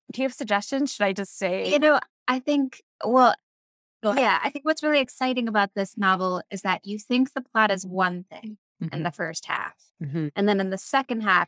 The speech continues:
Speaker 2: the main question reveals itself to be something very different.
Speaker 3: Mm.
Speaker 2: And that's
Speaker 1: Okay, that,
Speaker 2: what is
Speaker 1: yeah.
Speaker 2: so exciting about the read. In the first half, you really think, what the question is, how did they get caught?
Speaker 1: Right.
Speaker 3: Mm-hmm.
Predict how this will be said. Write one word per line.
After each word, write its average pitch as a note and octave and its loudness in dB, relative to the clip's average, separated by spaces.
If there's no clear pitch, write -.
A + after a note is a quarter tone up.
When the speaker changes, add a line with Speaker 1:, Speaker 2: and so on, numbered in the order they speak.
Speaker 2:
the F#3+ -8
main G#3 0
question G3 -6
reveals F3 -2
itself D#3+ -2
to - -14
be E3 -6
something E3 -10
very - -12
different. - -18
Speaker 3:
Mm. D#3 -2
Speaker 2:
And G3+ 2
that's B3 4
Speaker 1:
Okay, F#3+ 0
that, E3+ 2
Speaker 2:
what - 0
is F3+ 2
Speaker 1:
yeah. - 2
Speaker 2:
so A#3+ 0
exciting G#3 0
about F3+ 0
the G3+ -6
read. B3 0
In G3 -2
the G#3 -2
first C4+ 0
half, G#3+ 2
you G3+ -2
really F#3+ 0
think, F#3 -6
what G3+ 0
the G3+ -2
question G#3 -4
is, F3+ -4
how A3 0
did G3 -2
they G3 -2
get E3 -12
caught? - -10
Speaker 1:
Right. D#3+ 0
Speaker 3:
Mm-hmm. D#3 -2